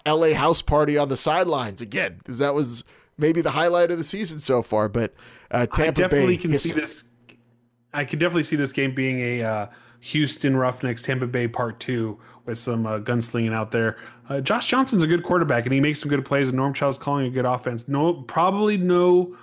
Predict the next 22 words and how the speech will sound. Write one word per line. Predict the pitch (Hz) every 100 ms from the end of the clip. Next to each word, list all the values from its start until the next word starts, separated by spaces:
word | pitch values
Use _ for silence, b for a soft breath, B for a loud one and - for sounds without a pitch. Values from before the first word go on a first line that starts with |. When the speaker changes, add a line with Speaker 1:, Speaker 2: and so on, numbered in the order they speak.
| B B -
Speaker 2:
uh, | 139
Nelson | 135 143 143 147
Spruce, | - - 147 113 110 - - b b _
uh, | 135 131
but | 135
there's | 135 127
still | 147
plenty | 131 143 131
of |
weapons | 131 131 120 120
there. | 117 113 B B _
Uh, | 120
we're | 131 190
gonna |
see | 170 139
some | 127
Randy | 123 127
Orton | 120 156 113
poses, | 110 104 117
too. | - 156
Don't | - 127
forget. | 123